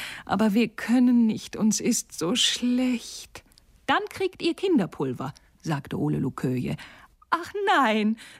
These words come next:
riefen sie, und nun standen sie so aufrecht da, dass es eine Lust war. „Ja, nun kommen wir nicht dazu, Geschichten zu erzählen“,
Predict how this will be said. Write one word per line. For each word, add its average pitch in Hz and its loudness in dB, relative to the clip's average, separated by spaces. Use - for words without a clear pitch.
riefen 214 2
sie, 190 2
und 170 -4
nun 220 6
standen 165 -2
sie 160 0
so 175 2
aufrecht 160 -4
da, 151 2
dass 156 -4
es - -8
eine 160 -4
Lust - 0
war. 113 -12
„Ja, 254 0
nun 151 0
kommen 262 6
wir 185 2
nicht 175 -2
dazu, 170 -2
Geschichten 170 0
zu - -2
erzählen“, 160 2